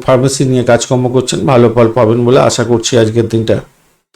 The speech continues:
আজকের দিনে বারোটা তিপ্পান্ন মিনিট পর্যন্ত যে সমস্ত নক্ষত্রের বন্ধুরা ভালো ফল পেতে যাচ্ছেন দুপুরবেলা পর্যন্ত, অশ্বিনী, ভরণী, রোহিণী, আদ্রা, পুষ্যা, মঘা, উত্তর পা-, পূর্ব ফাল্গুনী, হস্তা, সাথী, অনুরাধা, মূলা,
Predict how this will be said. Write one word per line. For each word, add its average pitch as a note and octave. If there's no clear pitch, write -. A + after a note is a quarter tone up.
আজকের C#3
দিনে D3+
বারোটা C#3
তিপ্পান্ন D3
মিনিট C#3+
পর্যন্ত C#3
যে C3
সমস্ত C3+
নক্ষত্রের B2+
বন্ধুরা B2
ভালো A#2+
ফল C3+
পেতে C#3+
যাচ্ছেন C#3
দুপুরবেলা C#3+
পর্যন্ত, C#3+
অশ্বিনী, C3
ভরণী, A#2+
রোহিণী, B2
আদ্রা, A#2
পুষ্যা, B2
মঘা, A#2+
উত্তর B2
পা-, A#2
পূর্ব C#3
ফাল্গুনী, C#3
হস্তা, C#3+
সাথী, C#3
অনুরাধা, C3
মূলা, C3